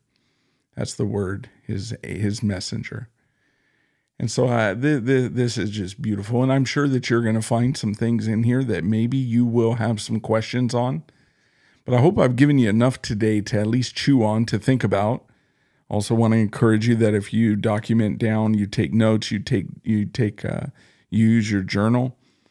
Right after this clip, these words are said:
What a great opportunity, especially when we come together for Bible study, that you can ask,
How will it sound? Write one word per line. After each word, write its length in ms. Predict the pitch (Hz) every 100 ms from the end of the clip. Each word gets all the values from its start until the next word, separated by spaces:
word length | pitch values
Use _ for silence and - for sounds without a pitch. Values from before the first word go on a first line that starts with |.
| _ _ _ _ -
What 200 | 123 -
a 40 |
great 300 | 117 123 120
opportunity, 840 | 113 113 107 - 131 120 107 - 104
especially 460 | 101 113 113 117
when 160 | 110 104
we 120 | 98
come 240 | - 117 107
together 360 | 98 104 107
for 200 | 104 101
Bible 360 | 90 104 107 98
study, 320 | - 107 101
that 220 | 101 104 110
you 120 | 110
can 160 | 95
ask, 380 | 95 98 98 -